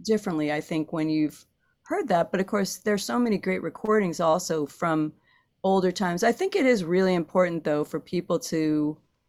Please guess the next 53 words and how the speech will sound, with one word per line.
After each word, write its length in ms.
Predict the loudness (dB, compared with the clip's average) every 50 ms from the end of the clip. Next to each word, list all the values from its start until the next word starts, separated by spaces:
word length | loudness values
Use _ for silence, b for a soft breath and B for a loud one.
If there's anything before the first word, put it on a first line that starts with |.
| _ _ _ _ _ _ _ _
to 120 | -4 -4 -2
be 200 | 2 4 4 6
able 180 | 6 6 4 2
to 140 | 2 0
listen 400 | 2 4 2 2 2 0 -2 -2 -2
to 140 | -2 -4 -2
native 320 | -2 0 0 -2 -2 -4
speakers 560 | -6 -6 -4 -4 -4 -2 0 0 0 0 0
and 160 | -2 -2 0
even, 380 | 0 0 0 0 0 0 -2 -2
you 100 | -2 -2
know, 140 | 0 0 0
what 120 | 0 0
I 120 | 0 0 0
would 140 | -2 -2
call 180 | -2 -4 -4 -4
sort 200 | -2 -2 -2 -2
of 140 | -2 -4 -8 -16 _ _ b b b b b b b b b _ _
people 260 | 2 2 2 4 6
who 120 | 4 4 4
grew 240 | 2 2 2 4 4
up 220 | 4 4 2 0
around 480 | 0 0 2 2 0 0 0 -2 -2 -2
it, 200 | -4 -6 -6 -10 _ _
you 160 | -4 -2 0 0
know, 320 | 0 -2 -2 -4 -6 -6
in 160 | -4 -4 -2 0
old, 380 | 0 0 0 -2 -2 -6 -6
in 160 | -4 -2 0
older 260 | 2 0 0 0 -2 -4
times. 580 | -4 -6 -4 -4 -2 -2 -4 -4 -4 -6 -8 -6 _
Um, 220 | -4 -4 -4 -2 0
and 200 | 2 4 4 4
then 260 | 4 4 2 0 -2 -6 _ _ _ _ _
you 140 | 0 0 2
have 140 | 4 4 2
a 40 | 2
launching 360 | 2 2 2 0 0 -4 -6
pad 240 | -4 -2 -2 -2 -2
to 100 | -4 -8
wherever 320 | -6 -4 -2 -2 -2 -2 -4
you 160 | -4 -4 -4
want, 300 | -4 -4 -6 -6 -8 -8 _
but 200 | 0 0 0 2
good 220 | 4 4 4 4 4
not 280 | 2 2 2 2 0
to 100 | -4 -8
just 280 | -4 -2 -4 -4 -2 -2
take 200 | -4 -4 -2 -2
it 40 | -4
off 200 | -4 -4 -6 -10
the 60 | -14
page. 460 | -10 -10 -10 -8 -8 -10 -12 -16 -18